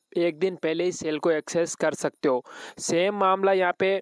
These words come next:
या सेम कॉन्सेप्ट है ग्रेट इंडियन फेस्टिवल मतलब Amazon में कि यहाँ पे जो सेल है वो सात अक्टूबर को स्टार्ट हो जाएगी प्राइम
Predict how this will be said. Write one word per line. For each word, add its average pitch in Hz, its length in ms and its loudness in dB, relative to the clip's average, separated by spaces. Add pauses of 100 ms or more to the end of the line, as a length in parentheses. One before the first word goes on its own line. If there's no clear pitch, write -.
(280)
या 185 160 2
सेम 180 380 -2
कॉन्सेप्ट 180 540 -2
है 180 180 2
ग्रेट 156 360 0
इंडियन 175 320 0
फेस्टिवल 165 460 0
मतलब 156 300 -2
Amazon 165 440 2
में 185 180 0 (320)
कि 190 60 2
यहाँ 170 380 0
पे 202 80 -2
जो 190 160 0
सेल 156 300 -2
है 127 60 -4 (480)
वो 180 260 2
सात 156 440 -4
अक्टूबर 180 540 -2
को 190 200 0
स्टार्ट 175 340 -4
हो 160 80 -2
जाएगी 165 340 0
प्राइम 160 400 -2